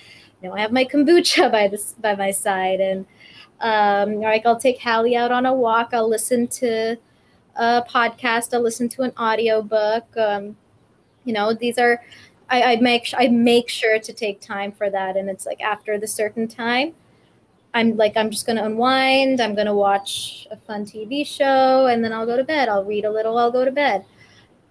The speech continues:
I do read a lot of animal rights books. I read a lot about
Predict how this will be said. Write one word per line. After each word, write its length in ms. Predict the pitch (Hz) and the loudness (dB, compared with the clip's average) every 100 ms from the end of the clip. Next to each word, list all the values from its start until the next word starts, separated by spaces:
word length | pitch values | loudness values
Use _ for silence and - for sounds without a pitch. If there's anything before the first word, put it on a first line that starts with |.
| _ _ _ | _ _ _
I 180 | 226 226 | 0 0
do 220 | 220 262 | 2 2
read 160 | 247 233 | 2 2
a 60 | |
lot 200 | 226 220 | 2 2
of 80 | 220 | 2
animal 340 | 214 214 220 208 | 0 -2 -2 0
rights 320 | 214 208 - | 0 -2 -6
books. 440 | - 220 214 - | -2 0 0 -2
I 80 | 214 | -2
read 260 | 202 214 208 | -2 -2 -2
a 80 | |
lot 380 | 208 208 208 208 214 | -2 0 0 -2 -4
about 800 | 202 208 202 196 202 202 202 | -8 -4 -2 0 0 0 -2